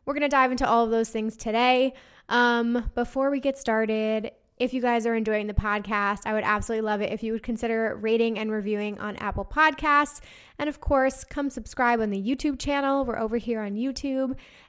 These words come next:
And share a link with a friend today. That's all I ask of you. Okay, we got that out of the way. Let's dive right into the questions, I think, right? Actually, no.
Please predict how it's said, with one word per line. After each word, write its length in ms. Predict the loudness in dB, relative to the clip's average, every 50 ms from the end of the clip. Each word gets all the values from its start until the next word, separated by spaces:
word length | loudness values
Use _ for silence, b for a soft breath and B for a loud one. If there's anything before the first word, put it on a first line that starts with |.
| B
And 180 | -2 -2 -2 0
share 220 | 0 2 2 2
a 80 | 2 2
link 240 | 2 0 -2 -2 -4
with 120 | -6 -8
a 60 | -8
friend 340 | -8 -6 -4 -4 -4 -4 -6
today. 440 | -8 -8 -6 -6 -6 -6 -6 -4 0
That's 220 | 4 4 4 4 4
all 100 | 4 4
I 120 | 4 2
ask 300 | 0 -2 -4 -8 -10 -8
of 60 | -6
you. 220 | -6 -4 -4 -2 2
Okay, 420 | 2 2 4 4 2 -2 -2 -6 -8
we 80 | -2 2
got 180 | 4 4 6
that 80 | 6 6
out 140 | 6 6 6
of 60 | 6
the 80 | 6 6
way. 300 | 6 4 4 2 0 0
Let's 240 | 0 -2 0 2
dive 240 | 2 4 4 4 4
right 140 | 4 4 4
into 180 | 4 2 2 0
the 80 | -2
questions, 380 | 0 -2 -2 -2 -2 -4 -4 -4
I 80 | -4
think, 220 | -4 -4 -4 -4 -2
right? 260 | 0 2 2 0 0 B B B B
Actually, 260 | B 4 4 4 0 2
no. 240 | 2 2 2 0